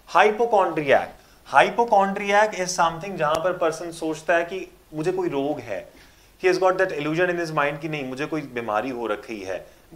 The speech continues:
हर बार उसको लगता है कोई ना कोई बीमारी है, so ये भी नहीं होगा, राइट? Mono is for a single thing,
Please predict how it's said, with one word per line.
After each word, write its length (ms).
हर 220
बार 220
उसको 200
लगता 240
है 60
कोई 180
ना 100
कोई 160
बीमारी 420
है, 300
so 80
ये 160
भी 120
नहीं 180
होगा, 440
राइट? 260
Mono 200
is 160
for 160
a 80
single 340
thing, 200